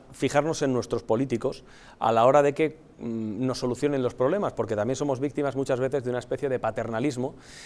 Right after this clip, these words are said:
eh, en el que es, eh, el Papa Estado el que tiene que venir a solucionarlo todo.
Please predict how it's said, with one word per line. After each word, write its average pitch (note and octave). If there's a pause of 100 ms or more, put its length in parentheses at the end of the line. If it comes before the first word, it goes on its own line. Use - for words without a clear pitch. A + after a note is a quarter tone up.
(140)
eh, A#2
en B2
el A#2+
que A#2
es, B2+
eh, B2
el A2
Papa B2
Estado C#3+
el C#3
que B2
tiene B2+
que A#2+
venir A#2+
a A#2+
solucionarlo A2+
todo. G2